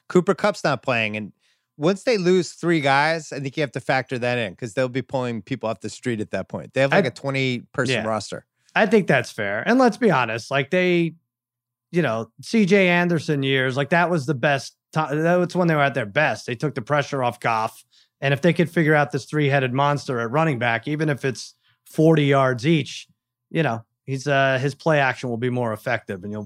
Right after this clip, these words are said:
Speaker 2: believe in their offense more.
Speaker 1: What back were you the most afraid of?
Speaker 2: I guess Brown.
Speaker 1: Brown
Speaker 2: I
Speaker 1: was
Speaker 2: don't
Speaker 1: the
Speaker 2: know.
Speaker 1: best one.
Speaker 2: Yeah.
Speaker 1: Akers, I like Akers.
Speaker 2: Yeah.
Speaker 1: Brown
Speaker 2: He'll
Speaker 1: was
Speaker 2: be
Speaker 1: great
Speaker 2: all right.
Speaker 1: today, though.
Speaker 2: He'll be fine.
Speaker 1: Boy, if the Eagles lose that one.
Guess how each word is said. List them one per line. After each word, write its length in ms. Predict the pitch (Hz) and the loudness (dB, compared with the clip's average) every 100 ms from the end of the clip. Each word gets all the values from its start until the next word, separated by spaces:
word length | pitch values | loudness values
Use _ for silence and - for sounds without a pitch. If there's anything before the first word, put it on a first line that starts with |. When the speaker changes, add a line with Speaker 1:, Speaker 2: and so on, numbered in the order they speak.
| 107 | -10
Speaker 2:
believe 320 | 113 123 113 | -4 -2 -2
in 60 | 104 | -6
their 140 | 98 | -8
offense 440 | 101 95 95 92 | -6 -8 -12 -18
more. 160 | - 87 | -16 -12
Speaker 1:
What 240 | - 147 147 | 2 2 4
back 280 | 170 156 - | 2 2 0
were 60 | |
you 100 | 151 | -2
the 100 | 123 | -2
most 260 | 120 123 - | -2 -4 -6
afraid 300 | 113 117 107 | -4 -2 -2
of? 200 | 92 - _ _ _ _ _ _ _ _ | -4 -10 _ _ _ _ _ _ _ _
Speaker 2:
I 120 | 135 | 2
guess 220 | 139 180 120 | 4 4 4
Brown. 580 | 139 131 151 190 113 87 - _ _ _ _ _ _ | 2 4 4 2 0 -8 -20 _ _ _ _ _ _
Speaker 1:
Brown 240 | - 151 196 | 2 2 2
Speaker 2:
I 40 | |
Speaker 1:
was 80 | 190 | 0
Speaker 2:
don't 100 | 151 | 2
Speaker 1:
the 40 | 160 | 2
Speaker 2:
know. 40 | |
Speaker 1:
best 260 | 147 127 135 | 2 0 -2
one. 380 | 127 113 98 _ | -2 -2 -8 _
Speaker 2:
Yeah. 260 | 180 202 175 | 2 4 6
Speaker 1:
Akers, 380 | 220 160 - - | 2 -2 -10 -8
I 80 | 170 | -2
like 260 | 175 156 131 | 2 2 0
Akers. 360 | 117 - - _ _ _ _ - | -6 -8 -20 _ _ _ _ -6
Speaker 2:
Yeah. 300 | 123 117 - _ | -2 -2 -4 _
Speaker 1:
Brown 200 | - 151 | 2 4
Speaker 2:
He'll 80 | 147 | 4
Speaker 1:
was 40 | 170 | 4
Speaker 2:
be 60 | |
Speaker 1:
great 120 | 160 123 | 4 2
Speaker 2:
all 40 | |
right. 80 | 104 | -2
Speaker 1:
today, 160 | 117 104 | -4 -6
though. 140 | 95 _ - - | -8 _ -16 -10
Speaker 2:
He'll 120 | 127 | -4
be 100 | 123 | -4
fine. 320 | 107 95 98 _ _ _ _ _ _ _ _ _ _ _ | -6 -14 -16 _ _ _ _ _ _ _ _ _ _ _
Speaker 1:
Boy, 160 | 143 147 | 2 2
if 80 | 139 | 2
the 80 | 131 | -4
Eagles 360 | 147 147 143 | -4 -4 -8
lose 220 | 139 139 110 | -6 -4 -2
that 220 | 131 120 | -2 -2
one. 200 | 110 | -6